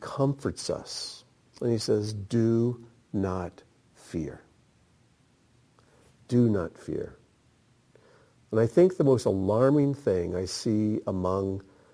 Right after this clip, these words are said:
my, my brothers and sisters in the Lord that causes me great concern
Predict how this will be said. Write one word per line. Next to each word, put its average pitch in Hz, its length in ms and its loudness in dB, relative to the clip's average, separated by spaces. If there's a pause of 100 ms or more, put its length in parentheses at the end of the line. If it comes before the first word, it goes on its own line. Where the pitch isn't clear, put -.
(160)
my, 85 480 0 (920)
my 90 600 -2
brothers 101 460 2
and 101 100 -4
sisters 98 560 -2
in 85 60 -2
the 82 120 -4
Lord 78 480 -4 (1200)
that 98 300 0
causes 110 440 2
me 101 140 -2
great 87 280 -2
concern 82 640 -4